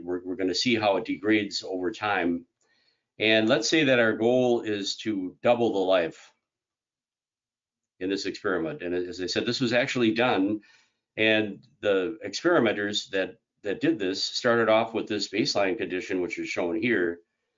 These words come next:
and they got seventeen hours of response.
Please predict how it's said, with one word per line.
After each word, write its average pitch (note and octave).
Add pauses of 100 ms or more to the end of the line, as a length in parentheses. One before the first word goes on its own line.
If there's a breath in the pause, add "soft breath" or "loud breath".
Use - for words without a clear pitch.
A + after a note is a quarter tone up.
(440)
and G#2
they A2
got A2+
seventeen A#2+
hours G2+
of F#2
response. E2+